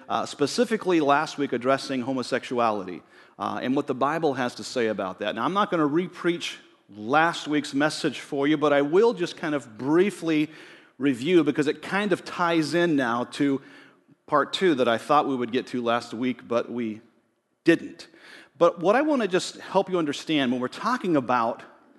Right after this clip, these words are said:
homosexuality or, or sexual sin or gender issues, what I want us to understand is these are just not issues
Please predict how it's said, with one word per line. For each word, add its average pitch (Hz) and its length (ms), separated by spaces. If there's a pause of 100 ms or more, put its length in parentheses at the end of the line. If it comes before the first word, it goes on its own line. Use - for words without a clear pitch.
(360)
homosexuality 135 1000
or, 113 80
or 113 120
sexual 143 460
sin 139 480
or 113 180
gender 139 460
issues, 110 720 (1300)
what 156 120
I 208 60
want 262 180
us 214 120
to 160 60
understand 160 640
is 123 180
these 190 280
are 165 80
just 143 380
not 151 400
issues 131 720